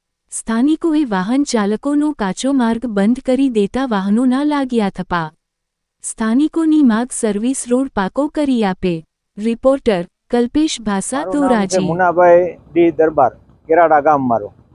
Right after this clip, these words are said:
Speaker 2: અને મારે ધોરાજી અવારનવાર જવાનું રહે, રહે છે. અને આ કામને હિસાબે અમે બહુ જ પરેશાન થાય છે. બધાય લોકો, ઓ, દર્દીઓ છે, સામાન્ય માણસ છે,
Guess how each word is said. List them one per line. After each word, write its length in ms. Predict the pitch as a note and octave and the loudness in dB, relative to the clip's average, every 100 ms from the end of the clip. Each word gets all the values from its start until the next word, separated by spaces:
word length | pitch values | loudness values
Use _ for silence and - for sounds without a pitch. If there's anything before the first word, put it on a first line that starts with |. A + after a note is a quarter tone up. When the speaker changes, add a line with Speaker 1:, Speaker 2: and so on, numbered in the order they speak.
| _ _ _ _ | _ _ _ _
Speaker 2:
અને 120 | D3+ | -2
મારે 380 | D3+ C#3 F3 F3+ | 2 4 6 4
ધોરાજી 760 | C3 C#3+ F3 F3 F3+ F#3 E3+ - _ - | 4 4 4 4 4 2 -2 -10 _ 0
અવારનવાર 800 | D#3 F#3 F3+ F3+ F#3 F3+ F3+ - _ _ _ _ | 2 4 4 4 6 4 0 -10 _ _ _ _
જવાનું 460 | D3 E3 F3+ F3 D3+ | 2 4 4 2 2
રહે, 160 | E3+ D#3 C#3+ - | 4 4 -2 -2
રહે 220 | D3+ F3+ E3 | 2 4 2
છે. 260 | A#2+ F#2+ - _ _ _ _ _ _ _ - | -2 -12 -16 _ _ _ _ _ _ _ -6
અને 260 | F3+ F#3 | 2 4
આ 360 | F3+ - D#3 F#3 | 4 4 2 2
કામને 460 | - F3 F#3+ F#3+ F3+ | 4 2 2 2 4
હિસાબે 500 | F3 F#3 F3+ F#3+ F#3 | 4 2 4 4 4
અમે 260 | F3+ F#3+ | 4 2
બહુ 360 | D3+ E3 G3 A3 | 2 4 4 2
જ 20 | |
પરેશાન 540 | - F#3 F3+ F3 D#3 | 2 4 4 4 2
થાય 180 | D3 D3+ | 2 2
છે. 100 | C3+ | 2
બધાય 460 | B2 F3 F3+ A3+ G#3 | 0 -2 4 4 6
લોકો, 600 | F#3+ F#3 G3+ G3 F#3 - _ _ - | 4 4 6 6 4 -2 _ _ -2
ઓ, 180 | F#3 F3 | 2 4
દર્દીઓ 680 | E3 E3+ F3+ F#3+ F3+ F3+ D#3 | 2 2 4 4 6 4 4
છે, 280 | F3+ F3 E3 - _ _ | 4 4 2 -6 _ _
સામાન્ય 460 | D3 F3+ F#3 F#3+ F#3 | -2 2 2 2 2
માણસ 360 | E3+ F3+ F3 - | 4 4 2 2
છે, 140 | F3 | 4